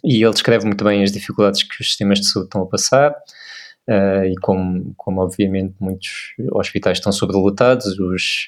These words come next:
os profissionais estão completamente exaustos, eh, muitos profissionais estão também doentes, portanto, há menos profissionais a trabalhar,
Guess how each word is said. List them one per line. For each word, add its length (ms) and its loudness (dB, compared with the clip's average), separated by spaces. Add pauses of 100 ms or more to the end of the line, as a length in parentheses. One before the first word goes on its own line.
os 160 -8
profissionais 560 -4
estão 300 -2
completamente 640 -2
exaustos, 560 2 (640)
eh, 200 4
muitos 260 2
profissionais 480 0
estão 140 0
também 240 2
doentes, 280 2
portanto, 260 -4
há 60 0
menos 200 -2
profissionais 640 -4
a 80 -4
trabalhar, 560 2